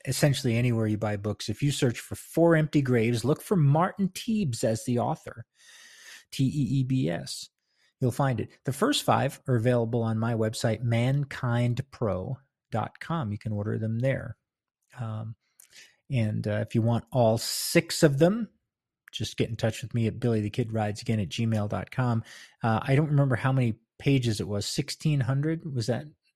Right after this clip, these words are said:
maybe right? Sixteen hundred and fifty pages or something like that. So if you're looking for something to get you <laughs> through, through the rest of this freaking winter,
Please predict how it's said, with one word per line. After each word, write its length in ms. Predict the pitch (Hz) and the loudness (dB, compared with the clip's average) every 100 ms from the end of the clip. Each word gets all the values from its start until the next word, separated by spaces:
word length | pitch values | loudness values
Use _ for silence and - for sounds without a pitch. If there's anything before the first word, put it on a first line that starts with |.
| _ - | _ -12
maybe 500 | 147 131 127 123 127 | -10 -4 0 2 2
right? 240 | 123 143 | 0 -4
Sixteen 420 | - 123 - 127 | -6 -8 -4 -2
hundred 280 | 117 123 120 | 0 0 0
and 100 | 113 | -2
fifty 320 | - 120 123 | -2 -2 -2
pages 420 | 117 113 120 120 107 | 0 0 0 -2 -4
or 60 | |
something 340 | 98 127 - 104 | -4 -4 -2 -2
like 200 | 101 - | -4 -6
that. 220 | 104 - _ _ _ _ _ _ - - | -8 -8 _ _ _ _ _ _ -20 -12
So 300 | - 135 113 - - - - | 0 4 4 2 -10 -16 -6
if 120 | 127 | 2
you're 120 | 165 170 | 6 6
looking 280 | 156 139 | 6 4
for 220 | 117 - 127 | 0 2 2
something 320 | 156 147 127 | 4 4 6
to 60 | |
get 260 | 131 139 - | 6 6 4
you 60 | 139 | 2
<laughs> 0 | |
through, 260 | - - - - - - | -2 -10 -16 -20 -20 -8
through 220 | - 196 | 2 4
the 80 | 123 | 6
rest 200 | 123 - | 4 2
of 60 | 131 | -2
this 260 | - - | -2 -6
freaking 580 | - - 165 160 117 107 | -12 -2 2 4 2 4
winter, 460 | 127 180 101 - | 2 0 -2 -6